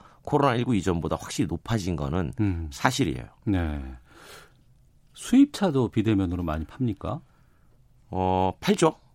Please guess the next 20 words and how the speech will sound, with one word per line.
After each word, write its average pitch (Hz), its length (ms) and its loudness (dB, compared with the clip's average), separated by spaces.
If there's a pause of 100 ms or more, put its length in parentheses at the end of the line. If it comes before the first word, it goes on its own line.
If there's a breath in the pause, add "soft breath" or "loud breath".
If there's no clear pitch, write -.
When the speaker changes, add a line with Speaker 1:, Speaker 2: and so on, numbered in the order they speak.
(120)
Speaker 2:
어. 85 400 -2
Speaker 1:
어, - 80 -8 (260)
똑같은 208 340 2
방식입니다. 165 680 0
Speaker 2:
예. 104 120 2
Speaker 1:
그러니까 78 260 -2
온라인으로 143 400 4
이제 117 340 2
영상 131 400 4
상담을 95 380 0
해요. 71 180 -6 (760)
Speaker 2:
아, 101 160 -8
상담을 196 500 6
Speaker 1:
<laughs> - 0 -
Speaker 2:
영상으로? 107 360 4
Speaker 1:
예, 98 40 6
영상으로 101 360 6
합니다. 80 360 -2
Speaker 2:
어. 98 300 2
Speaker 1:
이제 87 180 0